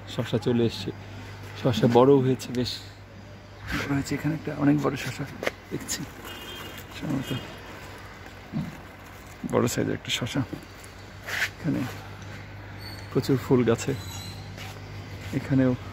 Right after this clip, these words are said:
অনেক পানিতে বিভিন্ন রঙের লেটুস, বাকচয়, সুন্দর তরতাজা fresh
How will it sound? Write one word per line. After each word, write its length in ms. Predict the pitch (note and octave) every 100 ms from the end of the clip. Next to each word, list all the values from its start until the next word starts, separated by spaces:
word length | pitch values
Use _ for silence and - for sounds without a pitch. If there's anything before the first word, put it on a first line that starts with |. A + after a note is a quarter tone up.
| - - - - - - - - - - - -
অনেক 240 | - A#2+ - - - - -
পানিতে 360 | - A#2+ A#2 A#2+ A#2+ - - - - - - - -
বিভিন্ন 280 | D#3+ D#3+ D3
রঙের 220 | C3+ C3
লেটুস, 380 | B2 A#2+ B2+ A2+ - - - - - - - - -
বাকচয়, 520 | C3+ B2+ - - A#2 G#2 - - - - - - - - - - - - - -
সুন্দর 320 | C#3+ C3 A#2+ -
তরতাজা 440 | B2+ - B2 A2+
fresh 340 | A2 - A#2